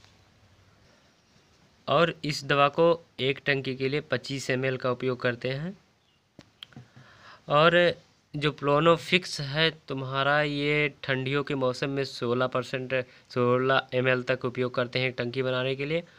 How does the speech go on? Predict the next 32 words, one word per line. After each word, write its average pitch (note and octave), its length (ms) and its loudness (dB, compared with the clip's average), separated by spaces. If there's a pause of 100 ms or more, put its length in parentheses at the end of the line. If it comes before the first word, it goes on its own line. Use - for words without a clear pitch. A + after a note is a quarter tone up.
(340)
और D3 180 4
गर्मियों D3+ 380 2
के D#3 140 0
दिनों C#3 320 0
में D#3 140 0
इसे C#3+ 300 -4
हम C#3+ 200 -6 (140)
पाँच C3+ 400 2
एमएल B2 380 -2
का A#2+ 140 -2
उपयोग A2+ 280 -4
करते A#2 260 -4
हैं A#2 100 -4 (100)
एक A#2 180 -6
टंकी G#2+ 280 -6
बनाने G#2 340 -8
के G#2 140 -12
लिए। G#2 120 -14 (540)
अगर D3 180 4
अधिक D3 360 -2
छिड़काव C#3+ 400 2
करते C#3 200 0
हैं E3 80 2
तो D#3 100 -6
पौधे C#3 400 0
दो C3+ 220 0
से C3+ 140 -4
तीन C3 260 -2
दिनों C3 180 -2
में C#3 80 -2
सूख B2+ 420 -4
जाएंगे G2 500 -6